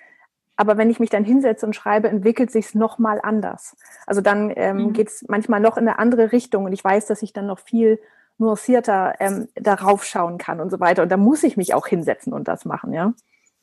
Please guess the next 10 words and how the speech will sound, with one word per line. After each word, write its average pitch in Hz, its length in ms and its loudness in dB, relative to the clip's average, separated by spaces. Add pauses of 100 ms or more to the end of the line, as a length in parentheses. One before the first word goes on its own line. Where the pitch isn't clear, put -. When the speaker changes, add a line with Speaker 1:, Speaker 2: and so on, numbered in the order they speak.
(280)
Speaker 1:
Ähm, 175 480 -2
das - 140 -10
finde 175 160 0
ich 170 60 -4
spannend. 214 260 2
Speaker 2:
Ja, 233 80 2
genau. 220 260 0
Es - 140 -8
gibt 247 240 -6
so, 220 220 -2